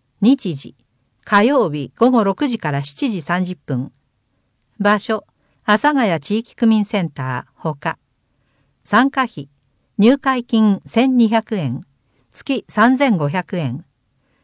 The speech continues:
問い合わせは田中。電話零九零九三九八の九五二六へ。楽しい太極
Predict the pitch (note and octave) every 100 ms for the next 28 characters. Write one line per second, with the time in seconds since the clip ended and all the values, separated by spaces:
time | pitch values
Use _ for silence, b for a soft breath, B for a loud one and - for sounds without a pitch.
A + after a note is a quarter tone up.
0 | _ _ - D4 C#4+ C4 A#3+ A#3+ G#3+ -
1 | - E3 F3 A#3 - - F3+ _ _ _
2 | _ - G3 G3+ G3 F#3+ F#3 C4+ B3+ C4
3 | G#3+ E3+ E3+ C#3 - - B3 C4 - B3
4 | F3+ G3+ F#3+ - - D#3+ E3 - - A#3+
5 | C4 B3 A3+ D#3+ F#3+ A#3 A#3 - C3+ -
6 | _ _ _ _ _ _ _ _ _ _
7 | _ _ _ _ _ _ - G3 B3+ D#4
8 | - D4+ G3+ D3+ F#3+ G#3 F#3+